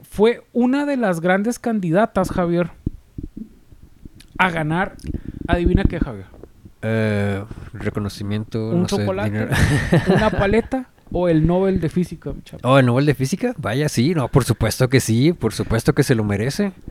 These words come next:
Speaker 1: Su historia, Javier, es el ejemplo vivo de que el maligno
Speaker 2: Ah.
Speaker 1: con su trinchete te pica y se sale con la suya.
Speaker 2: Va, tenía que ser, ya,
Speaker 1: <laughs>
Speaker 2: tenía que ser.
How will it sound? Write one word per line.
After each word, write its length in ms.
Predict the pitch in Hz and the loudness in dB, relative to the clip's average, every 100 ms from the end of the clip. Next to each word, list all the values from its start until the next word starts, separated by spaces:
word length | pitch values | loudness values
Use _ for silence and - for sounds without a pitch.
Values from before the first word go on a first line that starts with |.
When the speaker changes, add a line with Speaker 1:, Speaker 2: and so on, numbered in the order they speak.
| - | -14
Speaker 1:
Su 220 | - 190 | 0 2
historia, 580 | 180 - - 285 254 208 | 2 0 0 0 2 0
Javier, 480 | 208 196 196 185 180 - - - - - - - - - - - 320 - - - - | 0 -2 -2 -6 -8 -8 -6 -6 -4 -8 -6 -8 -4 -4 -4 -6 -2 -2 -4 -10 0
es 500 | 202 233 - - - _ - - 76 - - - - - - - _ _ _ _ - | 4 4 0 -12 -20 _ -20 -8 -6 -6 -10 -4 0 0 -2 -12 _ _ _ _ 0
el 180 | 196 185 | 4 4
ejemplo 800 | - 220 240 - 262 285 285 - | 4 4 4 2 2 2 0 -8
vivo 540 | 139 143 220 226 277 175 | -2 2 4 2 -2 0
de 200 | 180 180 | 0 0
que 140 | - | 2
el 80 | 185 | 2
maligno 720 | 175 160 175 214 240 262 262 - _ _ - | 4 4 4 2 2 0 -2 -8 _ _ -2
Speaker 2:
Ah. 380 | 104 175 - - | 0 0 0 4
Speaker 1:
con 200 | 190 170 | 4 4
su 140 | 180 | 0
trinchete 840 | - 165 156 - 226 - 285 254 - - | 0 2 2 4 2 2 -2 -2 -4 0
te 120 | 156 | 2
pica 400 | - 214 - 269 | 4 2 2 -2
y 60 | |
se 120 | - 170 | 0 0
sale 320 | 202 208 226 | 4 4 2
con 220 | 220 202 | 0 0
la 80 | 151 | 2
suya. 340 | 170 160 117 - | 4 4 2 -6
Speaker 2:
Va, 140 | 98 - | -10 -4
tenía 280 | 120 107 104 | -2 0 0
que 100 | 104 | -2
ser, 260 | - 98 - 165 107 | -4 -6 -8 -6 -2
ya, 160 | 107 113 - - | -2 -4 -6 -12
Speaker 1:
<laughs> 220 | - 113 - | -14 -14 -8
Speaker 2:
tenía 300 | 104 113 117 | -6 -4 -2
que 140 | 113 | -2
ser. 260 | - 101 | -2 -4